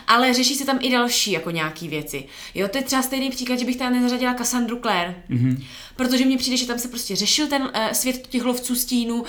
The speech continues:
Speaker 1: řešily se ty vztahy mezi nimi, řešila se nějaká nevyřešená minulost, rodinný nějaký spory, dědic-, dědictví nějaký a tak.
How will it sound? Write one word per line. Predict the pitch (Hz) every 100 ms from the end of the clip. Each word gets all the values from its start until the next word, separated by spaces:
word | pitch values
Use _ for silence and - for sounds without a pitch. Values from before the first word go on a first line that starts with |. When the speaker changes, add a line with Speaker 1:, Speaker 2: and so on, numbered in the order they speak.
| - 277
Speaker 1:
řešily | 190 202 233 285
se | 269
ty | 269
vztahy | 277 247 247
mezi | 247 247
nimi, | 233 214
řešila | - 240
se | 220
nějaká | 208 196 190
nevyřešená | 185 247 269 277 262
minulost, | 247 247 226 208 208 - - -
rodinný | 196 208 220 285 285
nějaký | 254 240 254
spory, | 247 - - 254 240 220 208 - -
dědic-, | 185 226 214 233 - - - -
dědictví | 180 208 240 247 - 226
nějaký | 226 208 214 220 233
a | 214
tak. | 214 180 233